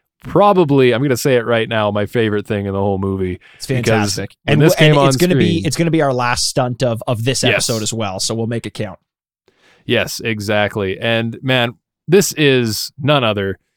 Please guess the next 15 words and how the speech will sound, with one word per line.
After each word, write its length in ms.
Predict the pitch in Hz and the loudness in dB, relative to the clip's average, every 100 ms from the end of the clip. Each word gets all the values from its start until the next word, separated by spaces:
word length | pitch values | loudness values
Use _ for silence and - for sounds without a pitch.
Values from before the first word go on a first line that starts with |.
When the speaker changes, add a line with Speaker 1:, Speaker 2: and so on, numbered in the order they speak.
| _ _ | _ _
Speaker 1:
than, 500 | 127 117 117 113 110 | -4 2 2 2 0
uh, 360 | 98 110 104 104 | -2 -2 0 -2
<laughs> 40 | |
the 260 | 120 104 135 | -4 0 0
Beehive 920 | 127 139 151 165 123 120 120 113 104 - - - | 0 2 4 4 2 2 2 0 -4 -12 -16 -2
Tetherball, 680 | 127 117 110 101 95 87 | 2 4 2 2 0 0
which 140 | 101 139 | 0 0
is, 160 | 175 160 - | -2 -4 -4
again, 460 | 185 135 180 139 107 | -2 2 4 4 2
exactly 600 | 156 131 131 151 143 147 | -2 0 4 4 2 2
as 100 | 131 | 2
it 120 | 127 | 0
sounds 320 | 127 113 110 | 0 0 0
like. 320 | 117 113 110 - _ _ _ _ _ _ - | 0 0 -2 -10 _ _ _ _ _ _ -4
And 640 | 147 131 123 117 110 135 | 0 2 2 2 -2 -6